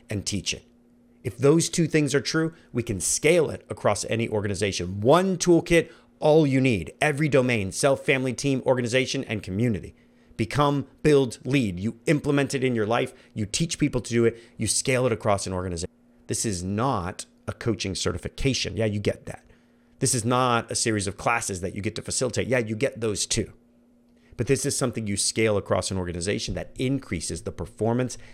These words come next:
the health, and the morale of everyone on your team. And so when you complete our program, you're gonna get a certification, but you're gonna get an invaluable skill. And there's one more piece that we don't talk about all that much, which is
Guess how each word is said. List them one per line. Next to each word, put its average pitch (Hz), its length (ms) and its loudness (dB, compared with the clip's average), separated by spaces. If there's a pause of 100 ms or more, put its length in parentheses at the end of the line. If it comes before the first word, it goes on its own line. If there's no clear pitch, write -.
(140)
the 92 80 -2
health, 104 500 0
and 98 120 -6
the 87 60 -4
morale 82 600 -6 (320)
of 98 120 -6
everyone 101 360 0
on 87 120 -2
your 85 100 -6
team. - 260 -10 (760)
And - 80 -6
so 131 80 0
when 139 100 2
you 131 60 0
complete 147 440 -2
our 107 120 0
program, 101 500 0
you're 104 120 -4
gonna 95 120 0
get 113 360 0
a - 60 -4
certification, 127 680 -2 (240)
but - 100 -8
you're 117 80 0
gonna 95 140 -2
get 110 380 -2
an 110 100 -4
invaluable 87 640 -4
skill. - 460 -4 (760)
And 107 120 -2
there's 98 160 0
one 131 180 2
more 120 180 2
piece 110 360 -2
that 90 120 -2
we 95 80 -4
don't 101 220 -6
talk 190 220 -4
about 82 200 -4
all 87 120 -4
that 87 160 -10
much, 92 240 -8
which 95 160 -6
is 107 140 -4